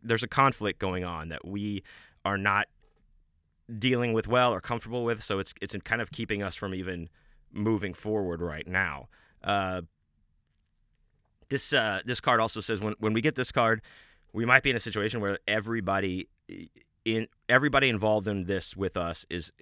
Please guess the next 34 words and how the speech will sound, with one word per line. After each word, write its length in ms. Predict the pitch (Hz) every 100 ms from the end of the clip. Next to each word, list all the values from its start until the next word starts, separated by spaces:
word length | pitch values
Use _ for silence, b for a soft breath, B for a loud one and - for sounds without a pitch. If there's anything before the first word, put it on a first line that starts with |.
| _ _ _
trying 380 | - 113 101 98
to 100 | 92
be 140 | 82 90
heard 400 | 98 87 69 - _ _ _
at 60 | 90
the 80 | 107
sa-, 160 | - -
including, 440 | 95 123 117 110
uh, 220 | - 85 69
including 400 | - 101 113 107
us 280 | 82 - - -
at 120 | 92
the 60 | 104
same 260 | 139 120
time, 320 | - 107 82
though. 180 | 50 - - b b b b
But 120 | 110
when 120 | 104 113
we 80 |
do 200 | 101 147 131
that, 300 | 131 113 104
when 120 | 107
everybody's 540 | 120 131 120 117 110
just 300 | - 107 - - _ _ _ -
wants 320 | 101 113 -
to 100 | -
be 120 | 101
heard, 340 | 82 113 110 87
no 200 | 95 107
one's 360 | 95 92 85
listening 360 | 92 95 82 71
to 160 | 95 82
each 160 | -
other, 280 | 78 60 -